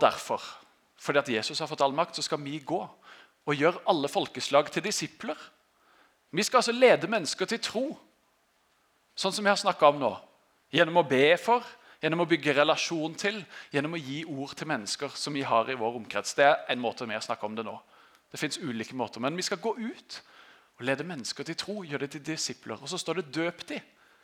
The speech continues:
i Faderens, i Sønnens og i Den hellige ånds navn, og lær de å holde alt det jeg har befalt dere." Så vi skal gå ut og være en bro til tro for mennesker,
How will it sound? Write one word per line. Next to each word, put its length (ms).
i 20
Faderens, 640
i 20
Sønnens 460
og 60
i 40
Den 80
hellige 360
ånds 260
navn, 240
og 140
lær 500
de 160
å 80
holde 280
alt 240
det 80
jeg 80
har 120
befalt 360
dere." 220
Så 100
vi 60
skal 160
gå 140
ut 380
og 60
være 160
en 80
bro 240
til 180
tro 160
for 160
mennesker, 460